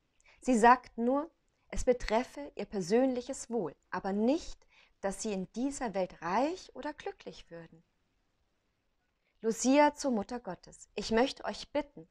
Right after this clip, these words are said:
uns alle drei ins Paradies mitzunehmen.“ Maria: „Ja, ich werde bald kommen, um Francisco und Jacinta zu holen. Doch jedoch musst, du jedoch musst länger hier unten bleiben. Jesus will dich deiner bedienen,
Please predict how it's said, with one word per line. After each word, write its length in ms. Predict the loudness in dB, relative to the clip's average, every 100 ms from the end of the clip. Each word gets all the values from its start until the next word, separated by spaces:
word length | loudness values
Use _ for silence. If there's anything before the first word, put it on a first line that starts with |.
| -12
uns 260 | -10 -10 0
alle 320 | 2 2 0
drei 320 | -4 -2 -2
ins 160 | -4 -10
Paradies 460 | -10 -6 -4 -4 -4
mitzunehmen.“ 640 | -4 -6 -14 -14 -16 -20 _ _ _ _ _ _ _ _ _ _ _
Maria: 320 | -20 -20 -20 -20 _ _ _ _ _ _ _ _
„Ja, 280 | 6 10 10
ich 160 | 8
werde 220 | -4 -6 -2
bald 260 | 0 0
kommen, 480 | -2 2 4 4 0
um 120 | -8
Francisco 560 | -10 -10 -6 -8 -6 -4
und 80 | -2
Jacinta 480 | -4 -6 -10 -12 -8
zu 220 | -6 2
holen. 280 | 4 4 0 _ _ _ -20 -20 -8
Doch 120 | 0
jedoch 280 | 2 2 2
musst, 260 | 2 2 -2 _
du 160 | 4 6
jedoch 340 | 6 2 -4
musst 260 | -10 -12 -4
länger 300 | 2 2 2
hier 240 | 0 0
unten 340 | 0 -4 -6 -12
bleiben. 480 | -10 -8 -8 -10 -16 _ -20 -18
Jesus 480 | -2 0 0 -2 -4
will 100 | -4
dich 200 | -4 -2
deiner 340 | 0 2 0
bedienen, 560 | -2 -4 -2 -2 -2 -4